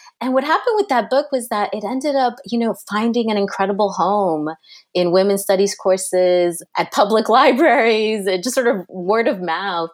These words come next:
And people kept asking for a new edition. And I kept saying, "Oh, you, next generation, do it." <laughs> It didn't happen. So we did it again. Um, so we have a new edition that came out last year where we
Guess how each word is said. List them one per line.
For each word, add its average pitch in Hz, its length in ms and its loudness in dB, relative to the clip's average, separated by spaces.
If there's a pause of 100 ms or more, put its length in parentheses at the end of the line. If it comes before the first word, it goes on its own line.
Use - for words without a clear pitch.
(520)
And 185 360 2
people 269 240 0
kept 247 300 -2
asking 220 400 -2
for 196 240 0
a 185 160 0
new 190 220 0
edition. 160 880 -4 (220)
And 180 120 -4
I 185 80 0
kept 196 240 -4
saying, 185 640 -2 (180)
"Oh, 302 140 4
you, 370 340 4
next 320 340 -2
generation, 339 920 0
do 302 240 2
it." 226 320 2 (300)
<laughs> 339 260 -2 (560)
It 240 100 0
didn't 277 180 2
happen. 240 500 0
So 214 600 0
we 523 160 4
did 440 280 2
it 311 80 0
again. 233 640 0
Um, 185 200 -2
so 226 120 -2
we 220 100 -2
have 220 100 0
a 202 60 0
new 208 140 0
edition 202 360 -2
that 175 160 -2
came 196 200 -2
out 185 220 -2
last 170 380 -2
year 220 260 0
where 175 220 2
we 170 240 -4